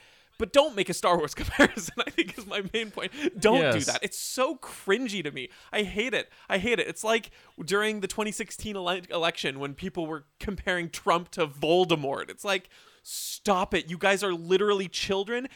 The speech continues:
Speaker 1: and you haven't outgrown your childhood fantasy books. Yes, I enjoyed reading Harry Potter. Yes, I love Star Wars. S-, stop trying to make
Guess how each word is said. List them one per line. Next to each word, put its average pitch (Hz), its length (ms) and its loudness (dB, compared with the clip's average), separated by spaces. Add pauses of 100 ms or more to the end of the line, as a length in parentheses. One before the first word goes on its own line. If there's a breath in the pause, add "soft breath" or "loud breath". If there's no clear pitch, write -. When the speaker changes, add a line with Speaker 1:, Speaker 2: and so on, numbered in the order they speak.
Speaker 1:
and 196 100 -6
you 196 100 -2
haven't 180 360 -4 (120)
outgrown 170 680 2 (180 soft breath)
your 190 120 -4
childhood 175 600 0
fantasy 175 360 -4
books. 113 220 -10 (200 soft breath)
Yes, 247 280 -4 (240 soft breath)
I 202 120 2
enjoyed 214 480 2
reading 175 320 -2
Harry 180 240 0
Potter. 185 400 -4
Yes, 190 240 -6 (200 loud breath)
I 185 100 2
love 170 260 0
Star 196 280 2
Wars. 160 280 -4 (180 soft breath)
S-, - 220 -12 (200)
stop - 680 -4
trying 233 360 0
to 214 100 -2
make 185 240 -2